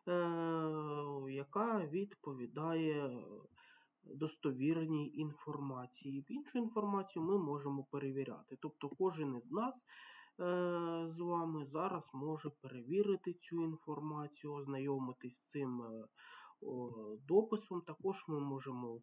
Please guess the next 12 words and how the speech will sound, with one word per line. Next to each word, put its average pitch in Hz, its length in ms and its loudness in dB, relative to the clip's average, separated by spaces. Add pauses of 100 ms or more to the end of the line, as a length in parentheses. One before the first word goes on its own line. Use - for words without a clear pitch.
(100)
поширити, 175 1400 2
ми 170 240 2
можемо 127 540 -4
завантажити 175 960 0
цю 180 200 -6
інформацію, 160 960 -2 (420)
е, 135 260 -2
задати 160 460 0
якісь, 135 600 -6
е, 131 380 -4
окремі 139 800 -2 (100)
питання. 208 760 2